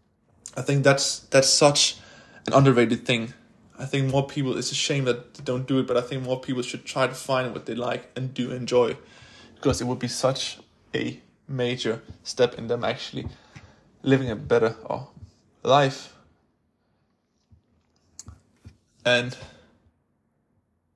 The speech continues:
that's, uh, of course, like, living a better life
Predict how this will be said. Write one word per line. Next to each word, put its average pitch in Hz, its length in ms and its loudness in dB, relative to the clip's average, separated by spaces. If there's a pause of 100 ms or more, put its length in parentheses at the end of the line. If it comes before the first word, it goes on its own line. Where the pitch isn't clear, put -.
(1400)
that's, 147 320 2
uh, 135 300 4 (2750)
of 135 120 -10
course, 127 280 2
like, - 260 -6 (1200)
living 143 240 4
a 131 60 2
better 127 180 6
life 127 420 2